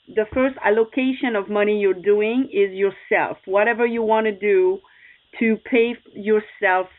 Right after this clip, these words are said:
first. The second box is all your fixed expenses, like, uh,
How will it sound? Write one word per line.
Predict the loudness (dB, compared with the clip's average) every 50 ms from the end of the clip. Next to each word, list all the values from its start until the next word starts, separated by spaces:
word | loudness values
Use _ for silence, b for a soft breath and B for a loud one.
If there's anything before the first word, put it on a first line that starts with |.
| _
first. | -6 -6 -4 -6 -8 -12 -16 -18 -18
The | -6 -4 -4 -4 -4 -8 -8 -2
second | -2 0 0 2 0 0 0 -2 0
box | 0 2 2 2 0 -2 -6 -12 -20 -20 _ b b b b b b b b b _
is | -2 2 4 4 6 6 4 2 0 -2 -8 _ _ _ _ 0
all | 2 2 2 2 0 -2 -2 -4
your | -6 -8 -6 -2 0 2 2 2 2 0 0 2 0 0 0 -4 -10 -20 _ _ _ _ _ -20 -12 -4
fixed | -2 -2 -2 -4 -8 -16 -20 -8 _
expenses, | -4 -4 -4 -6 -14 -16 _ -2 0 0 0 -2 -6 -8 -6 -6 -6 -6 -8 -12 _ _ _ _ _ _ _ _ _ _ _ _ _ _ _ _ _ _ _ b b b b b b b b -2
like, | 2 2 4 2 2 0 -2 -6 _
uh, | -8 -8